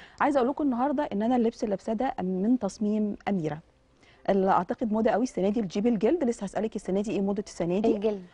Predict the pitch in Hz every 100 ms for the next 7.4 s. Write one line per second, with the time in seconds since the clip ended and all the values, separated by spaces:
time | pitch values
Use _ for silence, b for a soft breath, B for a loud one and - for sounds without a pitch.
0 | _ 180 196 196 196 190 185 190 196 190
1 | 196 208 196 180 196 247 330 202 202 202
2 | 185 202 202 208 202 185 381 - _ 208
3 | 277 302 269 269 269 285 262 233 226 220
4 | 220 220 220 - 226 226 220 226 226 -
5 | 254 349 254 233 196 185 190 175 240 269
6 | 262 208 220 294 247 233 196 196 190 170
7 | 165 160 147